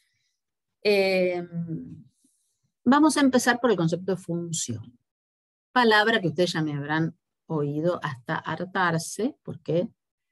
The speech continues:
eh, hemos usado esta, el concepto de función para hablar de, de los dos artículos que leímos las dos clases pasadas, ¿no es cierto? Así que no es la primera vez que hablamos de función.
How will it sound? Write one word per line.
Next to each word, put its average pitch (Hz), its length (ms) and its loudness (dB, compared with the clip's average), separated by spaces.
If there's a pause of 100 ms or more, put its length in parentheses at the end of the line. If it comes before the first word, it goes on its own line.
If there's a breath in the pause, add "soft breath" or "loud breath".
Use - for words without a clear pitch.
(640)
eh, - 400 -8
hemos 143 300 -2
usado 151 300 -4
esta, 127 520 -6 (360)
el 160 100 -8
concepto - 400 -4
de 147 60 0
función 151 580 0
para 127 160 -6
hablar 139 260 -4
de, 151 300 -2 (440)
de 147 360 -8
los 139 220 -6
dos 160 200 -2
artículos 165 460 0
que 156 100 -2
leímos 151 560 -2
las 135 260 -10
dos 160 200 -6
clases 143 300 -4
pasadas, 131 560 0
¿no - 80 -8
es - 80 -8
cierto? 190 300 -2
Así - 160 -18
que 165 100 0
no 180 100 4
es 196 60 -2
la 180 120 -2
primera 170 320 -2
vez 180 140 0
que 180 80 -8
hablamos 180 300 -4
de 170 100 -14
función. 190 480 -2